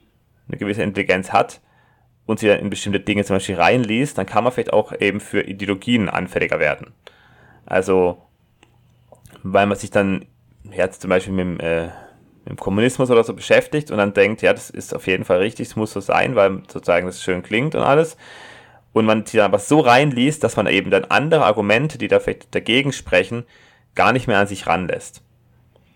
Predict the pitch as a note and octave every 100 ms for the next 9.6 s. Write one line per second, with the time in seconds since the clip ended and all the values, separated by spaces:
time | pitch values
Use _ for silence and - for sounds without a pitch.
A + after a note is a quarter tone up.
0 | _ _ - - _ _ _ A2 A2+ -
1 | - F2+ F2+ C3 B2 A#2 A2+ G#2+ - G2
2 | - C#3 F3+ - - G#2+ G#2+ - - C#3
3 | D#3+ - G#2+ G#2 G2 B2 C3+ G2+ G2+ C2
4 | F#2+ - - F#2 - G2+ - G2 G2+ B2
5 | - G2+ G2 G#2 F2 F#2 - - B2+ D3+
6 | - - - F#2+ F#2 F#2+ - - A2+ -
7 | C#3 - - - _ _ - B2+ - C3
8 | B2+ B2 - - A#2+ - - - A#2+ A#2
9 | A2 - D#3 B2 C#3 D#3+